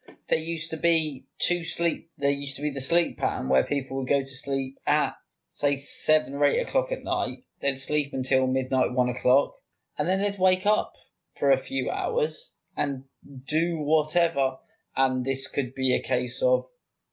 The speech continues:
light the oil lamp and read a book, go round to next door and have a meal, fuck each other silly, and then people go back to sleep at, like,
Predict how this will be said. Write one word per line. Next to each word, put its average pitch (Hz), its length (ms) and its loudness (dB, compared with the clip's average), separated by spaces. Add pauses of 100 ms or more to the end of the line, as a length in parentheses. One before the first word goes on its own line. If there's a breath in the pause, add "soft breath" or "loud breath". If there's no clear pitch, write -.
(160)
light 147 400 2
the 160 180 0
oil 170 320 2
lamp 196 360 -4
and 147 180 -4
read 175 240 -4
a 165 40 -8
book, - 340 2 (400)
go 170 200 8
round 175 300 2
to 160 80 -6
next 151 320 -2
door 175 240 4
and 170 100 0
have 156 220 2
a 160 60 0
meal, 143 520 0 (540)
fuck 160 240 2
each 160 240 -4
other 170 220 0
silly, 139 580 -4 (260)
and 170 140 2
then 190 160 -2
people 196 340 -2
go 190 160 4
back 190 180 2
to 180 100 0
sleep 220 420 -2
at, 117 100 -8
like, 131 300 2